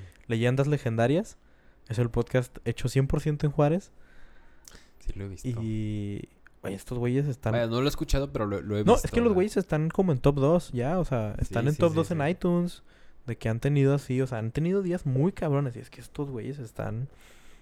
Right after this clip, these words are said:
Speaker 1: ahora invitaron a Alex Fernández, güey, ah, y es que son historias, o sea, son, haz de cuenta que historias paranormales o historias de asesinos,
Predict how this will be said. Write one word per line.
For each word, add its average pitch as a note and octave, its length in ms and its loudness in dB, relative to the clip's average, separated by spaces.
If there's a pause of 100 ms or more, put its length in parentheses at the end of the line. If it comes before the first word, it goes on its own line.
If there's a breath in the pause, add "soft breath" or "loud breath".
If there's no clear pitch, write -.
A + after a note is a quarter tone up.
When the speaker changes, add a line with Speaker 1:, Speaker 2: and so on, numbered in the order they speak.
(120 loud breath)
Speaker 1:
ahora A2+ 220 0
invitaron A#2 380 -2
a - 20 -2
Alex B2 200 -4
Fernández, A2 500 -6
güey, D#3 200 -6 (840 soft breath)
ah, G2+ 580 -4
y - 80 -4
es A#2 80 -4
que - 80 -8
son C#3+ 100 0
historias, C#3+ 400 -2
o A2+ 60 -8
sea, A2 100 -4
son, A#2+ 220 -2
haz B2+ 140 0
de C3 60 -2
cuenta C3+ 220 -6
que C3 80 -6
historias B2 300 -4
paranormales B2+ 760 -6
o A2 200 -4
historias A2 380 -4
de A#2+ 60 -4
asesinos, B2+ 760 -4